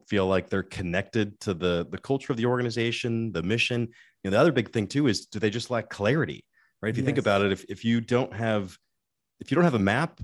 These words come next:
Speaker 1: and you're wandering around, you get lost. Well, what happens then? You, you feel alone. <laughs> So clarity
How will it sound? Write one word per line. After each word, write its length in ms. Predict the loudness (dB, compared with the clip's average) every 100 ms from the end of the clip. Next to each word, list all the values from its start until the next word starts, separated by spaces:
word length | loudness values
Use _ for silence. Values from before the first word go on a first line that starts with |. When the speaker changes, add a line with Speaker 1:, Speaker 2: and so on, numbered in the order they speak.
| -6
Speaker 1:
and 120 | -2
you're 120 | -2
wandering 360 | 0 0 2 0
around, 280 | 2 0 0
you 40 |
get 160 | -2 -2
lost. 420 | -2 -2 -4 -8
Well, 80 | -4
what 100 | -4
happens 260 | -4 -6 -2
then? 280 | -2 -4 -10 -12
You, 100 | -12 -8
you 80 | -8
feel 300 | 2 2 4
alone. 360 | 4 2 2 -6
<laughs> 40 | -4 -2 -2 -4 -12 -14 -14
So 180 | -4 -4
clarity 840 | -4 0 2 4 2 0 -4 -6